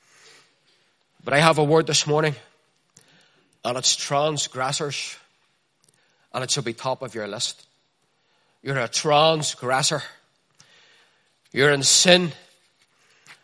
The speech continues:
against God. You're in need of a transformation and a transaction. The transaction, your sin,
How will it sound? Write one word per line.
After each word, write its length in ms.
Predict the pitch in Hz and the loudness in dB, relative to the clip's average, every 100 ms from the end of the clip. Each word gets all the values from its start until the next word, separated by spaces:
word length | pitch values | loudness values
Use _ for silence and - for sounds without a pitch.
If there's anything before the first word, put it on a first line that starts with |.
| _ | _
against 440 | 131 147 160 143 - | 2 4 4 4 2
God. 360 | 127 147 147 - - _ _ _ _ _ _ _ _ _ _ _ _ _ _ _ - | 2 4 2 -6 -20 _ _ _ _ _ _ _ _ _ _ _ _ _ _ _ -2
You're 200 | 143 147 | 2 2
in 80 | 147 | 4
need 180 | 185 | 4
of 100 | 196 | 4
a 40 | 170 | 0
transformation 1200 | - 165 180 185 - - 147 147 180 185 208 151 - _ _ _ _ _ _ _ _ _ _ | 0 2 4 2 -2 -4 -2 0 0 2 -2 -4 -12 _ _ _ _ _ _ _ _ _ _
and 180 | - 135 | -4 -4
a 60 | 135 | -4
transaction. 800 | - 139 139 139 135 - 151 - _ _ _ _ _ _ _ _ _ _ _ _ _ _ _ | -2 -2 -2 -2 -4 -4 -8 -10 _ _ _ _ _ _ _ _ _ _ _ _ _ _ _
The 140 | 131 135 | -8 -6
transaction, 840 | - 160 160 180 180 180 208 156 | 0 2 4 6 4 4 -4 -4
your 200 | 139 165 | -4 -2
sin, 440 | 151 - 160 151 | -2 -2 -2 -4